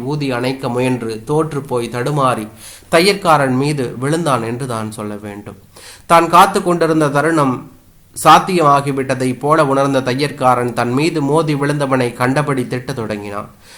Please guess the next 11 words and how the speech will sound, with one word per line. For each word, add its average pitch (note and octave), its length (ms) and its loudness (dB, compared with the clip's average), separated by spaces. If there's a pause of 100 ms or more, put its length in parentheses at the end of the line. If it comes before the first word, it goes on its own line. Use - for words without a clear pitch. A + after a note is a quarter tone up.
(140)
கீழே D#3 300 4
விழுந்து D3 340 2
கிடந்த B2+ 340 0
திருடன் C#3 480 -2
அந்தரத்தில் C3+ 600 -2
மெழுகுவர்த்தியை C3 760 -2
வெளிச்சம் C#3 420 -2
மிகுந்து D3 320 0
கொண்டிருப்பதை B2 640 -2 (120)
அதிசயத்துடன் B2+ 800 -2
பார்த்தபடி B2 580 0